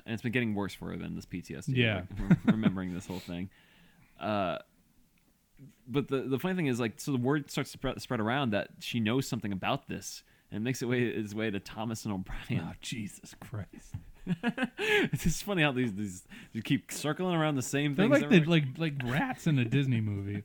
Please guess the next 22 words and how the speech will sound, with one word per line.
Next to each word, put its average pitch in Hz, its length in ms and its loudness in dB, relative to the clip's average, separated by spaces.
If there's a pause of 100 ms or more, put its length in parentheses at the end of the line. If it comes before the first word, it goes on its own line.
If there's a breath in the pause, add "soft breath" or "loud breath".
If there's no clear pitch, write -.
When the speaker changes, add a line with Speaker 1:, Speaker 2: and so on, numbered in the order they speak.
Speaker 1:
<laughs> 320 640 0 (400 loud breath)
Because, 185 320 -2 (180 loud breath)
th-, 151 120 -8
th-, 104 200 -10
so 170 340 -2 (100)
this 208 140 0
is - 60 -8
an 247 80 -2
absurd 170 420 0
thing, 113 220 2
okay? 107 280 0
This 143 220 -2
is, 180 120 -2
like, 131 140 4
a 113 60 2
big 117 380 4
showdown 123 500 2
episode 107 280 -2
between 127 360 0
Thomas 117 400 -2
and 110 160 -2
Bates 113 320 -2